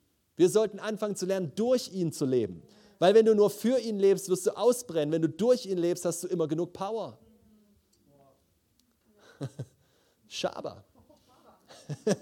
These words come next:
Das ist, das ist ein, das ist so wichtig, ja, durch ihn zu leben. Nun, wie geht das? Wie kann der Auferstandene, <laughs> der, die Kraft des Heiligen Geistes, wie kann er durch uns leben? Wie funktioniert das denn? Jesus hat's gesagt,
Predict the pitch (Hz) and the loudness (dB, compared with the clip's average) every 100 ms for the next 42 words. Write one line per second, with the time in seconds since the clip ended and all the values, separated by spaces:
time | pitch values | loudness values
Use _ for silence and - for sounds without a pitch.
0 | - - - - 208 196 - - 196 156 | -6 -20 -4 0 2 0 -2 -8 -2 4
1 | 202 202 180 190 185 196 175 190 170 190 | 4 4 4 2 0 0 0 2 4 6
2 | 190 269 - 202 - 165 185 139 214 269 | 6 2 0 0 2 2 0 2 4 4
3 | 254 240 202 220 220 190 240 233 339 302 | 2 -4 -2 0 2 0 -2 -4 -4 -4
4 | - - - 139 214 294 294 254 262 277 | -8 -10 -14 -4 0 0 -2 -4 -2 -2
5 | 247 - _ - 202 220 247 233 - 220 | -4 -10 _ -4 4 6 6 2 -2 -2
6 | 254 196 185 220 233 - - 330 320 349 | -2 0 2 2 2 -4 2 2 6 6
7 | 381 330 285 - 156 151 160 233 220 185 | 8 6 2 -2 -2 0 -2 -6 2 4
8 | 190 - 180 - 226 269 - 233 220 247 | 4 2 -2 -2 0 0 0 -2 0 2
9 | 254 202 254 262 208 185 - - 226 220 | 0 2 4 4 2 -10 -8 0 0 2
10 | 254 269 185 240 226 240 208 247 269 196 | 4 4 4 4 2 0 -4 -4 -4 -2
11 | 247 226 247 233 240 262 285 285 247 - | -4 -2 -4 -2 -4 0 0 2 0 2
12 | 208 127 92 98 - - _ _ - - | 0 0 -6 -18 -14 -14 _ _ -20 -20
13 | - _ 117 131 131 156 156 156 170 202 | -20 _ -6 -6 -4 -4 -4 -4 -4 -4
14 | 107 _ | -8 _